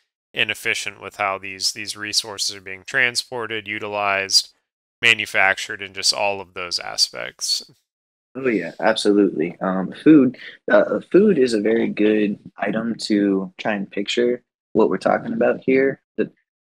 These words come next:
Speaker 2: cold storage as well, things that has, have to be transported and kept cold at the same time are so expensive to transport. And if it loses power, it gets delayed in any type of way,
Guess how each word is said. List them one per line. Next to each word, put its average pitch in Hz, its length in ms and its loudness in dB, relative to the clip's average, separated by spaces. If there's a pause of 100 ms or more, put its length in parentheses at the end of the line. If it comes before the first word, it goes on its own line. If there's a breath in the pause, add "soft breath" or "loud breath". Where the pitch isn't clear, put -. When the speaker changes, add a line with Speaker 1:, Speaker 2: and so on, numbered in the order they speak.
Speaker 2:
cold 135 240 6
storage 95 600 2
as 98 180 2
well, 101 400 4
things 120 220 -4
that 104 120 0
has, 107 280 -4
have 113 240 -4
to 101 80 -2
be 101 120 2
transported 104 720 0
and 101 180 -4
kept - 220 -2
cold 101 400 2
at 95 140 0
the - 80 -8
same 101 300 -8
time 107 440 -4
are 95 60 -10
so - 480 4
expensive 104 880 -2 (540)
to 98 120 2
transport. 104 800 0 (320)
And 104 160 2
if 95 80 0
it 101 260 2
loses 113 320 4
power, 107 480 4
it 95 60 2
gets 101 220 2
delayed 98 360 6
in 95 80 -2
any 101 240 -4
type 95 280 -4
of 92 100 -12
way, 117 420 2